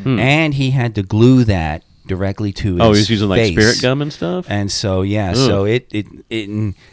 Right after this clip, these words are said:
Speaker 2: and eventually he actually went into the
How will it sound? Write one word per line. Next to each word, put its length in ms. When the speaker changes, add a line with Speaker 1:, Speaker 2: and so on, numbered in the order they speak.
Speaker 2:
and 160
eventually 540
he 200
actually 760
went 220
into 340
the 320